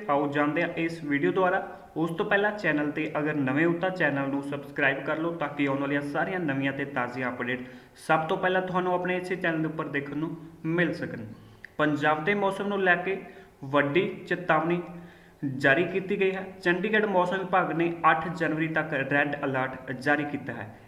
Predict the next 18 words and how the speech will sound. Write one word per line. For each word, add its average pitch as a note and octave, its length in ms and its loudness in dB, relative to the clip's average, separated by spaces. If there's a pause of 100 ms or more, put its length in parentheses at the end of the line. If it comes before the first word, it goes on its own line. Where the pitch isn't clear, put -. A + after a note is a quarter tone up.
(360)
ਇਸ G3+ 180 4 (100)
ਦੌਰਾਨ G3+ 320 4
ਮਾਝਾ, E3+ 460 4
ਮਾਲਵਾ D#3+ 440 2 (140)
ਅਤੇ D3+ 220 -2
ਦੁਆਬਾ C3+ 440 0
ਖੇਤਰਾਂ E3 340 -2
ਵਿੱਚ E3 180 -2
ਸੰਘਣੀ E3+ 480 0 (120)
ਧੁੰਦ F3 340 0
ਅਤੇ C#3+ 180 -2
ਕੜਾਕੇ D3 360 -2
ਦੀ D3 120 -2
ਠੰਡ C#3+ 280 -2
ਪੈਣ D3 260 0
ਦੀ D3+ 80 -2
ਸੰਭਾਵਨਾ D3+ 440 2 (720)
ਹੈ। D3+ 100 2